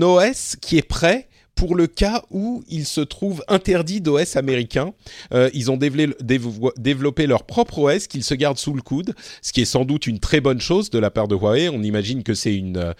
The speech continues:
une version d'Android, euh, qui est customisée, mais c'est, c'est intéressant de voir qu'ils sont prêts pour le cas où ils ont, euh, des problèmes avec, euh, à, à tel, enfin, à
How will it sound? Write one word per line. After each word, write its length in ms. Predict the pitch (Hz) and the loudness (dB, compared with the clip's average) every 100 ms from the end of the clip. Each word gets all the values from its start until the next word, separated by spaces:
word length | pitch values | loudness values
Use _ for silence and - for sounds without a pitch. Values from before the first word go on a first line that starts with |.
| - - | -14 -8
une 100 | 110 | 0
version 360 | 120 - 139 117 | 0 0 -2 0
d'Android, 420 | 117 107 120 127 135 98 87 - - - | 0 0 2 2 0 -6 -8 -12 -20 -6
euh, 540 | 104 98 90 90 90 90 92 | -2 0 -2 -4 -8 -10 -12
qui 240 | - 104 | -4 0
est 120 | 98 92 | 0 -2
customisée, 720 | 110 - 107 98 92 185 226 - - - | -6 -2 -2 -2 0 -2 -2 -18 -20 -14
mais 680 | 107 110 113 113 113 110 110 | -2 2 2 2 2 0 -2
c'est, 400 | - - 139 127 | -4 -2 2 0
c'est 220 | 120 - 131 | 0 0 0
intéressant 480 | 127 131 127 190 | 0 0 0 -2
de 80 | 170 | -2
voir 220 | 131 160 | 0 -2
qu'ils 140 | - 127 | -4 -8
sont 160 | 127 | -6
prêts 220 | 120 160 165 | -2 -2 0
pour 160 | 123 | -2
le 80 | 117 | -2
cas 220 | - 160 | 0 0
où 100 | 147 | 0
ils 220 | 117 101 | -2 -4
ont, 320 | 123 135 120 104 | -6 -4 -2 -2
euh, 320 | 98 98 98 | 0 -2 -2
des 120 | 104 | -6
problèmes 380 | - 107 127 135 | -4 -2 0 0
avec, 380 | 104 117 117 117 | 0 0 -2 -4
euh, 220 | 95 92 | -2 -2
à, 240 | - 104 123 | -4 -4 -4
à 60 | |
tel, 220 | - 127 113 _ | 0 0 0 _
enfin, 300 | 127 110 95 - | -8 -2 -4 -4
à 140 | 110 | -10